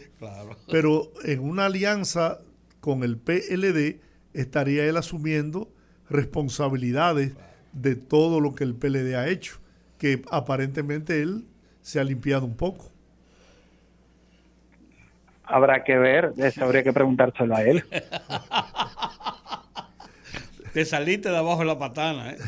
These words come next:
Speaker 1: <laughs>
Speaker 3: Pero es que me preguntas sobre un hecho especulativo del cual,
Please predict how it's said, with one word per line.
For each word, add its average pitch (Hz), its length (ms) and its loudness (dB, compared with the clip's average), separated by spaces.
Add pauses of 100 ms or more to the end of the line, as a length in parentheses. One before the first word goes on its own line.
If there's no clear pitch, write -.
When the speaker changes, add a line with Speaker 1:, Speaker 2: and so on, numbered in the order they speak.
(140)
Speaker 1:
<laughs> - 1000 -8 (320)
Speaker 3:
Pero 165 220 4
es 151 120 2
que 170 420 4 (540)
me 156 200 6
preguntas 147 500 4
sobre 175 260 6
un 151 60 6
hecho 165 540 6 (640)
especulativo 185 1120 6
del 139 320 4
cual, 147 440 6